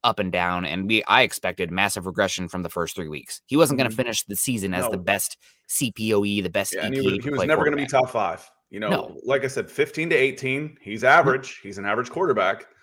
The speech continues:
Speaker 1: Yep.
Speaker 2: That should be where he finishes, which is a big step up from thirty-two.
Speaker 1: Yep.
Speaker 2: Thirty, thirty-two, where you were over the course of last year. Um,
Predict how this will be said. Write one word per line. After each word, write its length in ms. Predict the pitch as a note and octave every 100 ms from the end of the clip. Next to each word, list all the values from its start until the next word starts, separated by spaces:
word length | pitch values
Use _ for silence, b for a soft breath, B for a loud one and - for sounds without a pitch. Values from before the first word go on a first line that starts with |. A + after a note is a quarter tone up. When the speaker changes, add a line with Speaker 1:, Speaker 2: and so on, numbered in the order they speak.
| b b -
Speaker 1:
Yep. 140 | A#2+
Speaker 2:
That 160 | A2 A2
should 320 | - D3 D#3
be 140 | C#3+ C#3+
where 240 | B2 B2+
he 120 | B2+
finishes, 500 | B2+ C#3+ C#3 - G#2+
which 180 | A2 -
is 80 | G#2+
a 40 |
big 240 | G2 A#2 B2
step 300 | - A2+ A2
up 200 | A2+ -
from 160 | B2
thirty-two. 800 | A#2 - G#2+ A2+ - - F3 E2 - _ _ _ -
Speaker 1:
Yep. 120 | F#2+
Speaker 2:
Thirty, 220 | A#2 B2
thirty-two, 580 | A#2+ A#2 A#2+ A2+ D#3+ B2
where 440 | G#2 A2 A2+ A2 -
you 220 | A2 G#2 A2+
were 380 | A2 A2 A2+ - _ -
over 180 | A#2 G#2+
the 120 | G#2
course 400 | - - A#2 -
of 100 | G2
last 440 | G2+ A2+ D#3+ -
year. 260 | D#2+ D#2 A#2 b b b b b _
Um, 500 | A2 A2+ G2+ G2+ F#2